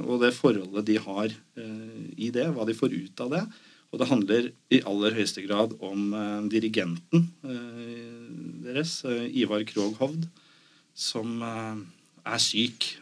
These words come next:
med kreft. Så vi følger både det arbeidet opp mot den store Black Sabbath-konserten, og også helsesituasjonen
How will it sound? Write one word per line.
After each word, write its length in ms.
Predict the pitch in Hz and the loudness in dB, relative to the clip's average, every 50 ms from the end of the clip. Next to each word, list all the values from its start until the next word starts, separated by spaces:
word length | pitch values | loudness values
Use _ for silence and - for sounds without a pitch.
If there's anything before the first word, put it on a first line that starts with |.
| _ - | _ -10
med 220 | 113 110 107 107 | -6 -6 -4 -4
kreft. 480 | - - 107 - - - - - - - _ _ _ _ _ _ _ _ _ _ _ _ _ _ _ _ _ _ _ _ _ _ _ _ - | -4 -4 -4 -6 -6 -10 -14 -16 -20 -20 _ _ _ _ _ _ _ _ _ _ _ _ _ _ _ _ _ _ _ _ _ _ _ _ -12
Så 220 | - - - 120 120 123 123 127 123 - | -8 -4 -2 0 0 0 0 -2 -2 0
vi 140 | - 135 135 | 2 2 2
følger 540 | - - 139 120 110 98 104 120 127 123 131 131 - _ _ _ _ - - | 2 2 2 4 6 6 6 6 6 4 0 -8 -14 _ _ _ _ -14 -6
både 300 | 135 131 120 110 113 120 120 | -4 -2 -2 0 0 0 2
det 140 | 123 120 | 2 2
arbeidet 460 | 123 123 117 101 90 90 87 - 117 113 | 2 0 -2 -4 -4 -6 -4 -4 -4 -4
opp 140 | 101 95 - _ | -6 -8 -12 _
mot 160 | - 110 107 107 | -8 -8 -6 -4
den 140 | - 107 120 | -4 -4 -2
store 460 | - - - 120 104 90 85 98 104 104 | -2 0 0 -2 -2 -2 -4 -6 -4 0
Black 180 | 113 107 110 | 0 0 2
Sabbath-konserten, 840 | - - 110 92 92 90 90 - - 107 107 - 104 101 - 139 143 139 | 0 -2 -2 -4 -6 -8 -12 -10 -10 -8 -6 -6 -6 -2 2 2 2 2
og 140 | 120 101 90 | 2 0 -4
også 220 | 87 - - 113 - | -4 -4 -4 -4 -4
helsesituasjonen 1120 | 120 110 - - - - - - 92 92 - 92 87 - 104 104 - 110 95 95 98 104 | -4 -6 -4 -4 -6 -6 -6 -8 -10 -10 -10 -10 -10 -14 -14 -12 -12 -12 -12 -10 -10 -10